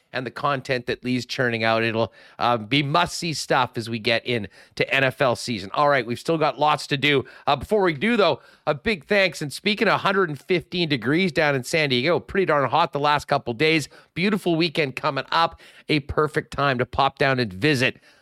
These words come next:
our good friends and wonderful supporters, Nick and Nicky D Q Group. Four locations, D Q Niverville, D Q Northgate,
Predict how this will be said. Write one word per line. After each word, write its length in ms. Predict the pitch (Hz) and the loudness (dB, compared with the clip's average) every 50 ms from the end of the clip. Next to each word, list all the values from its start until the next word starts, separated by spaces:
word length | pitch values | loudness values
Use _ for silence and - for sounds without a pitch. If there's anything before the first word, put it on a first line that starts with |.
| _ - | _ -4
our 120 | - 117 | -2 -2
good 320 | 113 101 98 131 143 135 - | -2 0 0 0 0 0 -2
friends 400 | - 147 139 131 127 123 113 - | -2 0 0 2 2 0 0 -2
and 140 | 117 117 117 | -2 -2 0
wonderful 400 | 131 139 139 135 123 - 123 117 | 0 0 0 0 -2 -2 -2 -4
supporters, 640 | - - 107 - - 131 120 120 120 120 117 - - - - _ _ | -4 -4 -6 -2 0 0 2 2 2 2 0 -2 -6 -16 -20 _ _
Nick 240 | - 127 127 - - | -4 -4 -4 -2 -2
and 80 | 120 113 | -2 -2
Nicky 260 | 117 113 - 113 107 | -2 -2 -2 -4 -6
D 220 | 90 110 110 104 | -4 -4 -4 -4
Q 240 | - - - 127 120 | -4 -2 0 0 0
Group. 320 | 95 104 110 104 95 - | 0 0 -2 -2 -2 -4
Four 320 | - - - 196 196 190 175 | -8 -4 0 2 4 4 4
locations, 640 | 160 151 135 - - 127 120 113 - - 127 127 107 | 2 0 0 0 -2 -4 -4 -4 -6 -8 -10 -10 -8
D 180 | - - 170 160 | -8 -8 -8 -8
Q 200 | - - 165 139 | -6 -6 -6 -2
Niverville, 520 | 135 135 127 117 120 113 123 123 120 110 | -2 -2 -2 -2 -2 -2 0 0 -2 -2
D 160 | 98 135 151 | -2 -4 -4
Q 160 | 143 - - | -4 -6 -6
Northgate, 520 | 143 127 127 120 120 - - 127 120 107 | -4 -2 -2 -4 -4 -2 -2 -2 -2 -2